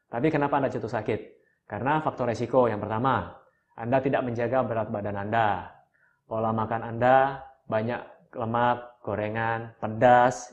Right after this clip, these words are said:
ya. Kemudian pola tidur Anda, Anda sering begadang.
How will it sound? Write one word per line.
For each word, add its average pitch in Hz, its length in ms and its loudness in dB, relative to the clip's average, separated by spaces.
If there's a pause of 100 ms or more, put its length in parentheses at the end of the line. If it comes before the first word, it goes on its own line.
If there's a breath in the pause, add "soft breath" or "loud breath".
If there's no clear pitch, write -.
ya. 117 320 -2 (480 soft breath)
Kemudian 147 400 0
pola 135 240 4
tidur 123 160 -2
Anda, 127 400 0
Anda 117 160 -2
sering 113 240 -6
begadang. 104 640 -2